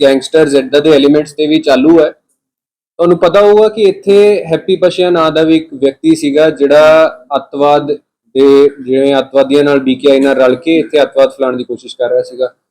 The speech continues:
Due to sustained efforts of Punjab Police under the guidance of Honorable ਡੀ ਜੀ ਪੀ ਪੰਜਾਬ ਸ਼੍ਰੀ ਗੌਰਵ ਯਾਦਵ ਜੀ, ਉਹਦੇ ਖਿਲਾਫ ਵੀ ਕਾਰਵਾਈ ਕਰਦੇ ਹਾਂ, ਜਿਹੜਾ ਉਹਨੂੰ ਵੀ, ਹੈਪੀ ਪਸ਼ੀਆ ਨੂੰ ਵੀ ਅਰੈਸਟ ਕੀਤਾ ਜਾ ਚੁੱਕਾ ਹੈਗਾ।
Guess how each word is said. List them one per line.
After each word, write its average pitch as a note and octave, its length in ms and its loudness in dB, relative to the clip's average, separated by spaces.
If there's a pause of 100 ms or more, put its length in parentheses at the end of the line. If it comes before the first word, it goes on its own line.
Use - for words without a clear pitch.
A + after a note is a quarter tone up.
(400)
Due F#3 80 4
to G3+ 120 0
sustained F#3 680 2
efforts F#3 540 0
of - 20 2
Punjab C#3+ 380 -2
Police D#3+ 440 -4
under D3+ 160 0
the D#3 160 -2
guidance D#3 640 2
of D#3 40 2
Honorable C#3+ 720 0 (480)
ਡੀ C#3+ 80 -4
ਜੀ D#3 140 -4
ਪੀ E3 140 -2
ਪੰਜਾਬ C#3 420 2 (140)
ਸ਼੍ਰੀ C3 240 -8
ਗੌਰਵ C#3 260 2
ਯਾਦਵ B2+ 320 0
ਜੀ, A2 180 -16 (760)
ਉਹਦੇ G3 240 2
ਖਿਲਾਫ F#3 320 2
ਵੀ F#3+ 140 0
ਕਾਰਵਾਈ D3+ 400 0
ਕਰਦੇ C3+ 420 -4
ਹਾਂ, E3+ 140 -6
ਜਿਹੜਾ D3 480 -2
ਉਹਨੂੰ D#3 320 0
ਵੀ, D#3+ 300 0
ਹੈਪੀ B2+ 220 -4
ਪਸ਼ੀਆ C3+ 340 -4
ਨੂੰ C3 140 -4
ਵੀ C#3 200 -2
ਅਰੈਸਟ B2+ 300 0
ਕੀਤਾ C3+ 220 -4
ਜਾ B2 160 -2
ਚੁੱਕਾ B2+ 360 -4
ਹੈਗਾ। A#2+ 240 -2